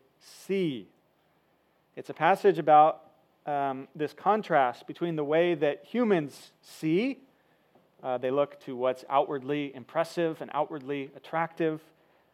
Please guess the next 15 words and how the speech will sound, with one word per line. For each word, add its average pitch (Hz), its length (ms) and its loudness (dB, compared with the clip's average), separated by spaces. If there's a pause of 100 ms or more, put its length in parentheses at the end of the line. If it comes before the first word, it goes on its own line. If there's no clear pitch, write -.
(140)
uh, 139 340 0 (460)
and 143 140 -6
then 165 120 2
on 151 120 2
the 156 100 -2
other 180 220 4
hand, 175 440 -2
the 165 80 -2
way 170 240 2
that 170 160 -2
God 202 320 4
sees. 123 680 -8 (680)
God 147 220 -2
looks 160 220 0
deeper 165 640 0